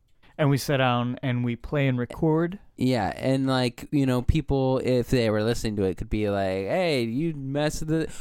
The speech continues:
Speaker 2: But also,
Speaker 1: So we could have, like,
Speaker 2: um,
Speaker 1: a seven-hour podcast is what I'm hearing.
Speaker 2: No, no, it would probably only be, it wouldn't be that long. But, um, the person that I asked to G M, he actually has played it, and he, he plays a lot, and he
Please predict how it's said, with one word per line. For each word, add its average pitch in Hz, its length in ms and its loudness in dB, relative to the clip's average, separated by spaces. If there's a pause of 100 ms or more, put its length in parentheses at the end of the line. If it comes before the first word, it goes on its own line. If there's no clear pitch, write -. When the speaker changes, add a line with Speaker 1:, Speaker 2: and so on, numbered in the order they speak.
(140)
Speaker 2:
But 151 140 6
also, 175 360 4
Speaker 1:
So 139 120 4
we 175 80 4
could 196 120 6
have, 127 120 6
like, 135 120 4
Speaker 2:
um, - 20 2
Speaker 1:
a 131 40 2
seven-hour 135 680 0
podcast 143 680 -6
is 139 140 0
what 127 180 4
I'm 139 160 2
hearing. 147 460 4
Speaker 2:
No, 175 380 4
no, 113 340 4
it 151 160 2
would 156 160 -4
probably 87 380 -2
only 85 220 -6
be, 101 460 0 (260)
it - 60 -4
wouldn't 123 200 0
be 95 80 0
that 90 160 -2
long. 92 240 -2
But, 139 320 4
um, 131 380 0 (200)
the 127 460 0
person 156 440 4
that 127 140 2
I 120 60 2
asked 120 720 -2 (840)
to 135 100 -4
G 113 300 2
M, 110 320 2
he 120 640 0 (1040)
actually 95 440 -2
has - 380 -10
played - 300 0
it, - 100 -12
and 110 120 -6
he, 90 340 -2
he 127 160 0
plays 101 300 2
a 95 40 0
lot, 87 300 -2
and - 100 -10
he 73 280 -8